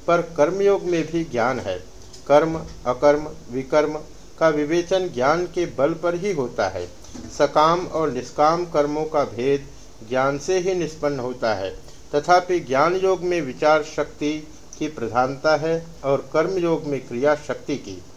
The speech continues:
भावना शक्ति दोनों के साथ मिली रहती है। ज्ञान और कर्म के रास्ते एक दूसरे से स्वतंत्र है। इन दोनों को क्रमशः निवृत्ति और प्रवृत्ति का रास्ता भी कहा गया है।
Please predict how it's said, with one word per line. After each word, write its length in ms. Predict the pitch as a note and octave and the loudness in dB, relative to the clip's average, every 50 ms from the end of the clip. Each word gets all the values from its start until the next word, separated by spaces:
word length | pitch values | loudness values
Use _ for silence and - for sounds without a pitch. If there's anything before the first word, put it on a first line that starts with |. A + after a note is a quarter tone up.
| - - - - - - - - - A2+ | -18 -18 -18 -18 -18 -18 -18 -16 -6 0
भावना 400 | A#2 C#3+ D3 D#3 E3 F#3 F#3+ F#3+ | 4 6 6 6 6 6 4 4
शक्ति 440 | F3 - F3+ F3 - - F3 F3+ | 4 2 -2 0 0 2 2 2
दोनों 400 | F3 E3 C3+ C#3 D3+ D#3 E3+ F3+ | 2 2 2 2 2 4 2 0
के 180 | E3+ E3+ E3 C#3 | 0 0 0 -2
साथ 280 | - - C#3+ C3+ D3 D3 D3 C#3+ | 0 2 2 2 2 2 2 -2
मिली 260 | C3 C3 C3+ D#3 D#3 | -4 0 2 2 2
रहती 360 | C#3 B2 B2 - - A2+ A2 | 2 0 -2 -2 -8 -8 -6
है। 200 | G#2+ G#2+ G2 F#2 - - - - - - - - - B2+ | -6 -6 -6 -8 -10 -14 -18 -18 -18 -18 -18 -16 -8 0
ज्ञान 320 | C3 D3+ D3+ E3 F3 F#3 F#3+ | 6 6 8 8 8 6 4
और 340 | F#3 F3+ F3+ E3 E3 D#3 - | 2 0 0 0 0 0 0
कर्म 240 | E3 D#3+ F3 F3+ F3+ | 0 0 2 0 0
के 200 | F3 - E3+ D#3 | 0 -2 -2 0
रास्ते 640 | C3 C3 C3+ C3+ - - - D3+ D3+ D3+ D3 - - - - - - - C3 | 2 2 2 0 0 -2 -2 0 0 0 0 -4 -10 -14 -16 -16 -12 -4 0
एक 280 | C#3+ D#3+ E3 D#3+ B2 B2 | 0 0 0 0 -2 -2
दूसरे 420 | C#3+ D#3 D#3+ D3 - F#3 F#3 F3 | -2 0 0 -2 0 0 0 0
से 180 | F3+ - D3 B2 | 0 -2 -2 -2
स्वतंत्र 540 | - - A#2+ A2+ C#3+ C#3 D3+ D#3+ D#3 B2+ | -2 -4 -4 -2 0 0 0 -2 -4 -6
है। 260 | A2 - G#2 F#2+ F2+ - - - - - - - - D#3 | -8 -6 -8 -10 -10 -12 -14 -16 -16 -16 -16 -10 -4 -2
इन 180 | E3 E3+ E3 | -2 0 2
दोनों 340 | D#3+ E3+ F3+ F3+ G3 G#3 G3 | 4 4 4 4 4 2 0
को 160 | G3+ F#3+ F3 | 0 0 -2
क्रमशः 540 | E3+ - D3 C#3+ D3 D3+ D3 - F3 D#3+ D3 | -2 0 0 0 0 0 -2 -2 -2 -2 -2
निवृत्ति 680 | C#3+ A#2+ B2+ C#3 E3+ E3+ E3 - F#3 F#3 F#3 - - - C3+ | -4 -4 -2 -2 -2 -2 -2 -2 -2 -2 -2 -2 -2 -4 -4
और 160 | B2 B2+ A#2+ | -2 -2 -4
प्रवृत्ति 560 | A#2+ - C3+ C3+ C#3 E3+ F3 E3+ - - F#3 | -4 -4 -4 -2 0 -2 -2 -2 -4 -6 -4
का 200 | F3+ - D#3+ C3 | -2 0 2 2
रास्ता 420 | A2+ A2+ A#2 A2+ - - - D3+ D3+ | 4 2 2 0 0 0 0 0 0
भी 180 | D3 D3+ D#3 | 0 -2 -8
कहा 280 | D3+ - A#2 A#2 A#2+ B2 | -8 -8 -6 -4 -2 -2
गया 220 | A#2+ B2 A#2+ A2 | -2 -2 -2 -2
है। 400 | G2+ F#2+ G#2 G2 F#2 - - - | -4 -4 -6 -10 -10 -12 -14 -18